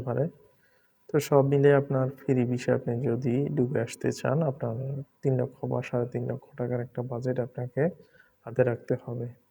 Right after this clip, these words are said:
সেক্ষেত্রে আপনার অনুপাতিক হারে খরচ কমবে বা বাড়বে, সে যেই বলেন, ট্রাভেল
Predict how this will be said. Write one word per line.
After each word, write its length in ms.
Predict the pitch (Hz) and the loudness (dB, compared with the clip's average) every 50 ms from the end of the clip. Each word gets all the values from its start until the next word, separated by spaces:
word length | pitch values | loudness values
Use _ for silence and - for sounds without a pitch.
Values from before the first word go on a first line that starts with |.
| _ _ _ _ _ _ | _ _ _ _ _ _
সেক্ষেত্রে 380 | - - 165 156 165 156 160 185 185 | -8 -4 0 0 0 0 2 0 0
আপনার 260 | 170 165 160 156 151 143 147 147 - | 0 0 -2 -2 -2 -2 -2 -4 -4
অনুপাতিক 440 | 156 151 143 139 139 131 135 135 131 135 - | -2 0 0 0 0 -2 -2 -2 -2 -2 -2
হারে 160 | 139 139 147 139 - | -2 0 0 0 -2
খরচ 240 | - 135 135 135 - - - | -2 -2 -2 -2 -2 -6 -4
কমবে 300 | 151 143 131 127 123 123 | -2 0 0 0 0 0
বা 160 | 120 120 120 120 120 127 | -2 -2 -4 -6 -6 -6
বাড়বে, 300 | 120 120 123 131 131 135 151 160 | -6 -6 -6 -2 -2 -2 -2 -2
সে 120 | - - 123 120 - _ _ _ _ _ _ _ - - | -2 -4 -4 -4 -4 _ _ _ _ _ _ _ -6 -4
যেই 340 | 135 127 127 127 131 135 139 | 2 4 6 8 8 8 8
বলেন, 320 | 135 135 131 127 127 135 156 151 | 8 6 4 4 4 0 2 2
ট্রাভেল 240 | - 127 123 123 | 2 4 4 4